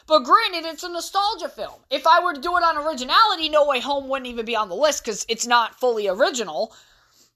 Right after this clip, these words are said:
But at the end of the day, I think Spider-Man four, the next Spider-Man four, has a lot of potential, but they need to write Spider-Man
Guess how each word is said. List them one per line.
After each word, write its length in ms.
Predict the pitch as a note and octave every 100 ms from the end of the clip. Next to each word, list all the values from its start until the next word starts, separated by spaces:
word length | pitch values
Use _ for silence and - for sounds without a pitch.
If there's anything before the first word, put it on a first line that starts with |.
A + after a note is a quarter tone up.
| -
But 180 | F#4+ F#4+
at 80 |
the 100 | F4+
end 140 | G#4 G#4
of 60 |
the 180 | E4 B3
day, 200 | G4 F#4 -
I 140 | D#4+
think 220 | F#4 G#4+
Spider-Man 580 | - - F4+ F#4 F4+ E4
four, 640 | - E4+ E4 C#4 B3+ C#4 _
the 180 | G3 B3
next 340 | A#3 D4 - -
Spider-Man 440 | C#4+ B3+ A#3+ A#3
four, 160 | B3+ B3+
has 160 | C#4
a 60 | C4
lot 180 | B3+ C4
of 80 |
potential, 640 | B3+ - D#4+ F4+ - D#3 - _ -
but 160 | B3+ B3+
they 120 | B3
need 440 | A#3+ C#4+ D#4+ C#4+
to 100 | D4+
write 320 | C4 C4 C4
Spider-Man 880 | - - - C#4 B3+ B3 A#3 G#3+ G#3